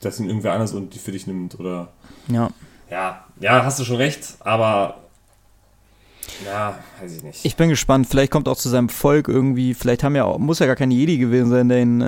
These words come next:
Speaker 2: ähm, gehört hat, sondern einfach irgendwelche Leute von seinem Volk, die auch irgendwie machtintensi-, ähm, sensitiv sind, aber jetzt keine Jedis sind oder so. Kann ich mir auch
Speaker 1: Ja.
Speaker 2: irgendwie vorstellen.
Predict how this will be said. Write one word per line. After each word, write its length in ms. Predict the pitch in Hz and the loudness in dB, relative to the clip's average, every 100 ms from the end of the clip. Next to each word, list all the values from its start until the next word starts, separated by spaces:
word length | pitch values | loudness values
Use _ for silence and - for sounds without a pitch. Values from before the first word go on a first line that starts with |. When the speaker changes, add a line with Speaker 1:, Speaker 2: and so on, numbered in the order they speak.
| - | 0
Speaker 2:
ähm, 840 | 117 120 117 117 113 113 113 120 - | 0 2 2 2 2 0 0 -2 -2
gehört 260 | 120 120 127 | -2 0 0
hat, 80 | 120 | 0
sondern 220 | 120 120 | 0 0
einfach 220 | 120 123 | -2 -2
irgendwelche 260 | 123 120 120 | -2 -2 -2
Leute 240 | 123 120 | -2 -2
von 160 | - 127 | -2 0
seinem 180 | 120 113 | 0 -2
Volk, 320 | - 139 135 | 0 0 0
die 340 | - 117 117 - | -2 -2 -2 -2
auch 240 | 131 135 | -2 -2
irgendwie 300 | 120 120 117 | 0 0 0
machtintensi-, 680 | 127 120 - 123 127 117 117 | 0 -2 -4 -4 -4 -4 -4
ähm, 300 | 120 120 120 120 | -2 -2 -2 0
sensitiv 440 | 127 113 - 113 | 0 0 -6 -6
sind, 220 | - 123 | -2 -2
aber 140 | 113 117 | 0 -2
jetzt 160 | - | -2
keine 160 | 127 117 | -2 0
Jedis 320 | 117 135 120 | 0 0 0
sind 160 | 120 120 | -2 0
oder 180 | 120 117 | 0 0
so. 180 | 123 - - - - - - | -4 -6 -16 -20 -20 -20 -10
Kann 140 | 110 110 | -4 0
ich 40 | |
mir 40 | 123 | 4
auch 60 | |
Speaker 1:
Ja. 40 | 156 | 4
Speaker 2:
irgendwie 120 | 165 | 4
vorstellen. 560 | 165 156 - 165 170 | 2 0 0 -2 -2